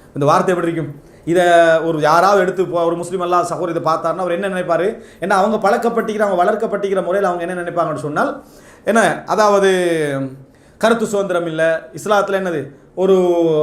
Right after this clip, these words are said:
ஒரு, ஒரு அந்த ப-, ஜனநாயக முறைமை இல்லை, அப்படி தான் என்ன செய்வாங்க அவர்கள்? நிச்சயமாக அவர்கள் அப்படி தான் என்ன செய்வாங்க? நினைப்பார்கள். இதை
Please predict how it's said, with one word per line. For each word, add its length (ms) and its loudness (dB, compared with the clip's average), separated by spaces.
ஒரு, 240 0
ஒரு 340 -2
அந்த 180 -2
ப-, 180 -6
ஜனநாயக 500 2
முறைமை 340 0
இல்லை, 180 -2
அப்படி 160 -2
தான் 100 2
என்ன 120 -2
செய்வாங்க 380 -2
அவர்கள்? 280 0
நிச்சயமாக 440 -2
அவர்கள் 200 -2
அப்படி 200 -4
தான் 100 -4
என்ன 120 -8
செய்வாங்க? 260 -8
நினைப்பார்கள். 420 -8
இதை 580 0